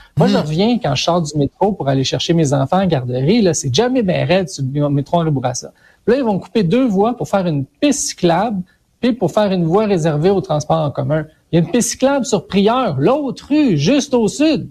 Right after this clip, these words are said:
Speaker 1: Les bé-, vélos peuvent passer sur Prieure. Maintenant, on va en mettre un sur Henri Bourassa. Il y a plein de commerces qui ont dit que, euh, ça allait leur faire du ma-, du mal. On a même vu ça aussi sur les pages du Journal de Montréal.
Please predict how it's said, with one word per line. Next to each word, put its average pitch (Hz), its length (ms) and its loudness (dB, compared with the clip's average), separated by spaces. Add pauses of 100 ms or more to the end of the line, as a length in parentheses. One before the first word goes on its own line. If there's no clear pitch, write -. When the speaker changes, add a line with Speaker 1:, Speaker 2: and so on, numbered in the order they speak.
(160)
Speaker 1:
Les 156 140 0
bé-, 175 160 4
vélos 226 280 2
peuvent 190 260 0
passer 175 280 -2
sur 165 200 -4
Prieure. 220 340 0
Maintenant, 233 300 0
on 240 40 0
va 202 120 0
en 190 40 -2
mettre 208 220 -2
un 277 80 2
sur 202 200 -2
Henri 160 200 2
Bourassa. 139 500 -2 (380)
Il 156 60 2
y - 20 4
a 156 40 2
plein 277 220 0
de 233 60 0
commerces 202 540 0
qui - 80 -2
ont 143 140 0
dit 202 220 0
que, - 120 -2
euh, 135 180 2
ça 147 180 0
allait 143 140 2
leur 156 300 0
faire 160 260 0
du 127 300 -4
ma-, 156 240 -2
du 135 160 -4
mal. 233 260 0
On 175 140 0
a 156 40 0
même 175 180 2
vu 147 60 -2
ça - 160 0
aussi 214 300 0
sur 156 160 0
les 135 120 0
pages 180 280 0
du 131 100 -6
Journal 139 300 0
de 151 40 2
Montréal. 139 440 0